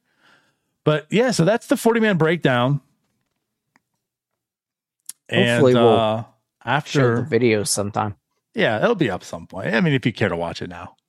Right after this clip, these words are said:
Speaker 1: <laughs> But yeah, so now that the forty man is gonna be over today, 'cause today again is Friday,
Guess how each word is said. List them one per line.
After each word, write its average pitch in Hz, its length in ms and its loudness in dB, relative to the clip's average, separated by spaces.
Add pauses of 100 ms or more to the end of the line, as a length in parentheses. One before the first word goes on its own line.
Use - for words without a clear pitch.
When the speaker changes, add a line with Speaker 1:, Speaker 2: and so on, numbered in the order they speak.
(300)
Speaker 1:
<laughs> 190 120 0 (720)
But 151 180 0
yeah, 135 260 0
so 147 180 0
now 139 240 2
that 156 60 -2
the 139 80 -2
forty 147 260 0
man 127 220 0
is 107 80 -8
gonna 120 160 2
be 113 100 2
over 117 200 0
today, 101 440 -2 (380)
'cause - 140 -6
today 95 200 -6
again 92 220 -4
is 107 120 -4
Friday, 90 420 -10